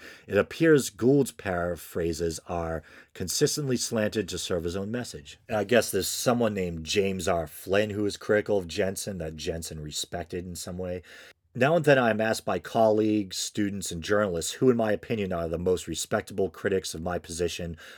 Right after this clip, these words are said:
on the race I Q issue. The name James R. Flynn is by far the first that comes to mind. His book, Race, I Q, and Jensen, is a distinguished contribution to the literature on this topic,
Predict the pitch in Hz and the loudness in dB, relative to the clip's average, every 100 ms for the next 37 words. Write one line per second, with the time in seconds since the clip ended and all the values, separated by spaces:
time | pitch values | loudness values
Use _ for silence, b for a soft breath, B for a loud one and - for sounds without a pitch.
0 | B 98 85 85 87 87 - 85 82 - | B -2 0 0 2 2 2 -4 -4 0
1 | 147 113 80 - - B B _ - 113 | 2 2 0 -8 -14 B B _ 2 4
2 | 113 104 95 90 117 131 123 113 92 - | 6 2 0 0 0 0 0 0 -2 -4
3 | 110 107 90 - 85 80 - 113 110 113 | -2 -2 -4 -6 -8 -8 -4 -2 2 2
4 | 117 b b b b b 87 - 101 - | 2 b b b b b -8 2 2 2
5 | 87 - 87 - 107 117 110 78 69 B | -6 -4 -6 -4 -2 0 -2 -4 -14 B
6 | B B 107 90 76 139 113 85 95 117 | B B -4 -4 6 6 6 0 4 4
7 | - 107 101 - 123 98 85 80 123 139 | 2 -2 -2 0 0 0 -4 -2 -2 -2
8 | - 71 69 B B _ 120 98 80 - | -6 -10 -16 B B _ 0 0 -2 0
9 | 92 82 85 - - 127 123 123 - - | 0 0 -4 -4 0 0 2 0 0 -4
10 | 101 - 85 101 - 92 87 82 92 101 | -4 -2 -2 -2 -2 -6 -6 -2 0 -2
11 | 90 92 78 78 73 - 90 80 85 78 | -4 -6 -6 -6 -8 -6 -4 -4 -6 -6